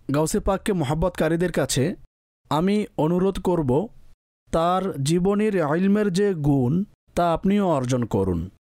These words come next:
অধ্যয়ন করুন, কিছু না কিছু স্টাডি করুন। ফাইজানে মদিনায় আগমন করুন, নামাজ কোর্স করুন, ফরজ উলুম কোর্স করুন, আরও অন্যান্য শর্ট কোর্স অনলাইনেও করানো হয়। যেভাবে আপনার জন্য সহজ হয়,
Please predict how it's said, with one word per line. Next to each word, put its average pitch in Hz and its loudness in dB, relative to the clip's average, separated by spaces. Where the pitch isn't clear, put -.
অধ্যয়ন 165 0
করুন, 101 0
কিছু 170 0
না 202 0
কিছু 170 0
স্টাডি 139 0
করুন। 87 0
ফাইজানে 165 0
মদিনায় 175 0
আগমন 123 0
করুন, 98 0
নামাজ 123 0
কোর্স 113 -2
করুন, 95 0
ফরজ 160 -2
উলুম 165 0
কোর্স 117 -2
করুন, 92 0
আরও 170 0
অন্যান্য 160 0
শর্ট 147 -2
কোর্স - -2
অনলাইনেও 185 2
করানো 120 0
হয়। 87 -2
যেভাবে 170 0
আপনার 175 0
জন্য 185 0
সহজ 151 0
হয়, 135 0